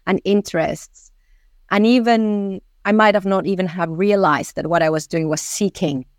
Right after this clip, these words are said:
where, where can I do more of this? Uh, I've been doing it like this in this way, but maybe if I do that, and eventually you go, "Well, actually, if I do it this way, I do it better," or,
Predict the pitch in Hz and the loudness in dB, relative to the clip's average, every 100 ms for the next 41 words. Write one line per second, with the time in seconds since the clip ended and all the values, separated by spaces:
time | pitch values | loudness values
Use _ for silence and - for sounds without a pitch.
0 | - 170 190 165 147 170 196 180 185 180 | -10 0 4 4 2 -6 -2 2 2 0
1 | 170 160 156 147 170 170 170 165 151 165 | -2 -2 -2 -2 0 0 0 0 0 0
2 | 151 135 - - _ _ _ _ _ - | 0 -2 -8 -12 _ _ _ _ _ -6
3 | 156 151 151 - 170 180 190 233 233 214 | -2 0 -2 -4 -2 0 2 4 4 4
4 | 190 185 226 233 190 180 - 190 202 180 | 2 4 0 0 -2 -2 -2 2 2 2
5 | - 170 - _ _ _ 180 190 208 214 | 0 -2 -2 _ _ _ -4 0 0 0
6 | 190 175 190 175 185 180 170 180 214 220 | -2 0 0 4 4 4 2 0 0 2
7 | 208 175 165 165 170 185 - 160 - - | 0 0 0 2 2 0 -6 -8 -6 -6
8 | 156 175 151 165 170 151 143 151 151 135 | -2 0 0 0 -4 -2 -2 0 -2 -4
9 | - 156 - - - - 156 175 | -4 -6 -6 -8 -6 -6 -4 -6